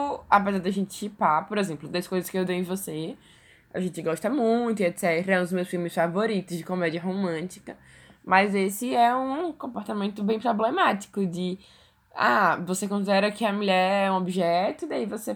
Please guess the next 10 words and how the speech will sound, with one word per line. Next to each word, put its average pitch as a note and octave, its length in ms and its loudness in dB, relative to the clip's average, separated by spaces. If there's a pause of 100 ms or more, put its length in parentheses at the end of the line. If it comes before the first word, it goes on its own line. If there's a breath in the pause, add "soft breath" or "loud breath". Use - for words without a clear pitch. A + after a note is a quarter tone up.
vai, F3+ 320 2
você G#3+ 160 -10
pode F3+ 160 0
apostar F3+ 420 -2
a F3 40 2
menina F#3 640 -4
com G3 160 -4
outro F#3 220 -4
cara, C#3 520 -6
sabe? E4 380 -6